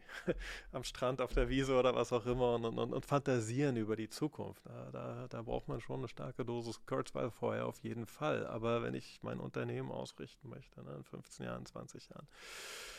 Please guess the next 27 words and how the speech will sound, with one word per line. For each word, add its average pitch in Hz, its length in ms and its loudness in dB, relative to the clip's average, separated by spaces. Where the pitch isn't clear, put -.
äh, 117 460 6
will 123 100 4
ich 131 140 2
immer 131 220 0
noch 127 180 -2
da 117 300 0
sein, 120 640 0
dann 120 280 0
muss 127 280 0
der 127 180 0
Relevanzbezug 117 880 -2
irgendwann 113 420 -2
reinkommen. 110 720 -4
Äh, 120 80 -4
und, 117 640 -2
und 123 200 0
A, 135 260 2
den 135 200 4
sehe 123 220 0
ich 143 100 -6
hier 139 200 -2
nicht 135 280 -4
und 123 200 -6
B, 123 380 4
äh, 131 160 0
und, 131 840 -6
und - 160 -10